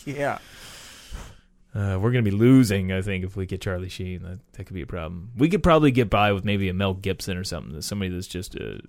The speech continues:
Speaker 2: racist
Speaker 1: Get
Speaker 2: and
Speaker 1: that mother,
Speaker 2: angry
Speaker 1: that fucking
Speaker 2: person.
Speaker 1: crazy ass guy. Yeah. <laughs>
Speaker 2: Somebody that totally doesn't look Egyptian. <laughs>
Speaker 1: Uh, I, I want you to take Get Gringo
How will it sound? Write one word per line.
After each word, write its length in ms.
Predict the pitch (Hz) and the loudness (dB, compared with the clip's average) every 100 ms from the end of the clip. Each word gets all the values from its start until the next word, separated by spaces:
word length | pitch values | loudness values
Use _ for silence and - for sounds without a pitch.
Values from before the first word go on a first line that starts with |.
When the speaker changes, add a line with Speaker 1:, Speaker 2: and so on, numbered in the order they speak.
| - | -10
Speaker 2:
racist 500 | 95 98 - 90 - | -4 -2 -2 -6 -4
Speaker 1:
Get 100 | 147 | -4
Speaker 2:
and 80 | 120 | -2
Speaker 1:
that 160 | 113 | -4
mother, 240 | 107 113 - | -2 -4 -4
Speaker 2:
angry 400 | - 123 98 98 | 0 0 2 -2
Speaker 1:
that 40 | 92 | 0
fucking 160 | 139 113 | 0 0
Speaker 2:
person. 140 | 131 92 | -2 -2
Speaker 1:
crazy 440 | 123 120 110 117 | -2 -2 -2 -4
ass 200 | 107 104 | -4 -6
guy. 220 | - 101 | -6 -6
Yeah. 380 | 101 110 110 107 - - - - - - - _ _ - - - - _ - _ - - - 523 571 640 640 208 | -4 -4 -4 -6 -10 -16 -20 -20 -20 -20 -20 _ _ -20 -20 -20 -20 _ -20 _ -12 -10 -8 -10 -10 -8 -8 -2
<laughs> 80 | 214 - - - - - - - - - | -2 -2 -16 -14 -14 -14 -14 -16 -18 -10
Speaker 2:
Somebody 280 | - 180 165 | 2 6 6
that 160 | 139 127 | 4 6
totally 300 | 151 135 127 | 6 6 4
doesn't 260 | 123 123 | 2 0
look 160 | 110 - | -2 -2
Egyptian. 520 | 104 113 110 120 110 - | -2 -2 -2 -2 -4 -4
<laughs> 60 | 190 190 - - 170 180 330 - 294 - - - - - - 180 170 - - - - | -4 -4 -6 -8 -4 -2 -2 -4 -2 -4 -6 -20 -20 -16 -2 0 0 -4 -16 -16 -4
Speaker 1:
Uh, 140 | 180 175 | -2 2
I, 80 | 170 | 6
I 160 | 175 185 | 8 12
want 260 | 190 196 | 12 12
you 80 | 208 | 8
to 40 | 196 | 10
take 440 | 202 190 - - | 10 10 6 4
Get 240 | 170 208 220 | 10 10 10
Gringo 640 | 226 220 214 208 226 220 | 10 12 12 12 10 8